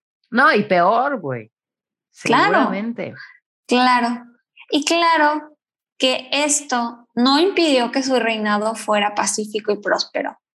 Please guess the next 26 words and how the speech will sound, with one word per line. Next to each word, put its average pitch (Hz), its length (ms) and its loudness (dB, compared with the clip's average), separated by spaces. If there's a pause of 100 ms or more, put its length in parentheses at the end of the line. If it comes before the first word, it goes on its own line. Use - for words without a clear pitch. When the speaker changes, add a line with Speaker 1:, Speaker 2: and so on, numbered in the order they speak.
(140)
Speaker 2:
Y 277 120 4
budista 302 460 4
además. 262 320 2
Speaker 1:
Obviamente. 131 640 -6 (440)
Speaker 2:
Porque 277 500 2
ella 285 260 2
fue 285 180 -2
de 277 100 2
las 262 180 -2
primeras 233 460 -2
promotoras 220 920 0 (220)
de 226 100 2
los 220 140 2
principios 240 560 -2
del 226 160 2
budismo, 202 800 -4 (240)
altamente 262 600 2
criticada 220 680 0
por 220 160 0
defender 214 440 0
un 247 180 0
credo 233 360 0
importado 202 560 -2
de 208 80 0
la 208 160 0
India. 190 460 -4